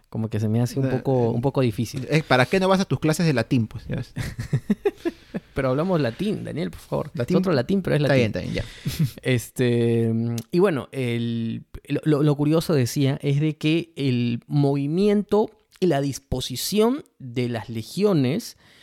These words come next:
Speaker 1: eh, el primer día fue exactamente igual. Se organizaron en las cohort-, cohortes,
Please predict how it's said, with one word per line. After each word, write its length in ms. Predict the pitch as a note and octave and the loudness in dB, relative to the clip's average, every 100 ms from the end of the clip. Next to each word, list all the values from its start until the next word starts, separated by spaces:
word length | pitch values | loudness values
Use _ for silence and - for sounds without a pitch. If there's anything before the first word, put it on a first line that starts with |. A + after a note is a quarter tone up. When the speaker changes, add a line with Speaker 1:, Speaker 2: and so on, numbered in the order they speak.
| - _ - | -20 _ -8
Speaker 1:
eh, 380 | A#2 G#2+ G#2 - | -6 -4 -6 0
el 200 | D3+ C3 | 0 2
primer 400 | C#3 D3+ F#3 F3 | 0 0 2 0
día 260 | F#3+ G#3+ A3+ | 0 0 -2
fue 260 | - F#3+ C3+ | 0 -2 -2
exactamente 800 | - - C#3+ - B2+ A#2 A2+ | -6 -2 -2 0 0 0 -2
igual. 360 | C#3+ A#3+ A#3+ A2+ _ _ _ _ | -2 -2 -2 -6 _ _ _ _
Se 200 | - - | -14 -4
organizaron 640 | C3+ B2 A#2+ A2+ C#3+ C3+ C#3 | -2 0 -2 -4 -4 -2 0
en 100 | B2 | -2
las 120 | - | -4
cohort-, 560 | - G#2+ A#2+ A#2+ - - | -10 -4 -2 -2 -6 -2
cohortes, 760 | A#2+ A#2+ B2+ - - - - | 2 2 0 -2 -6 -6 -12